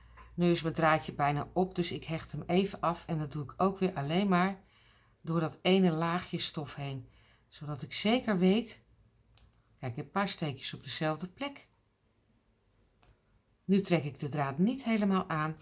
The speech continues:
Ik haal mijn naald door het lusje heen, aantrekken en dan kan ik het draadje afknippen. En alleen maar door dit laagje, want dan weet ik zeker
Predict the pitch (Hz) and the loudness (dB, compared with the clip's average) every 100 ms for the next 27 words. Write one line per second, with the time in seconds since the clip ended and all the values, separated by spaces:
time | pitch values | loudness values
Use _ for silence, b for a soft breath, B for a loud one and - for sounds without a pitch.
0 | - _ - - - 156 - 147 147 143 | -20 _ -20 -20 -14 -14 -6 -2 0 0
1 | 151 208 214 202 180 175 175 - 151 147 | 2 0 0 -4 -4 0 0 -2 -4 -4
2 | 151 147 _ _ _ _ _ 165 165 170 | -6 -8 _ _ _ _ _ 0 0 0
3 | 160 156 143 156 - 151 147 - - 139 | -4 -4 -4 -4 -2 -4 -4 -12 -6 -4
4 | 135 - - 123 - 127 120 _ B B | -4 -8 -12 -14 -10 -10 -10 _ B B
5 | B B - 151 151 190 165 151 131 214 | B B -4 0 4 6 6 2 2 2
6 | 214 175 170 - 175 160 147 139 135 - | 4 4 2 0 -2 0 -2 -6 -8 -8
7 | - 247 254 156 208 | -4 -2 -2 -2 -2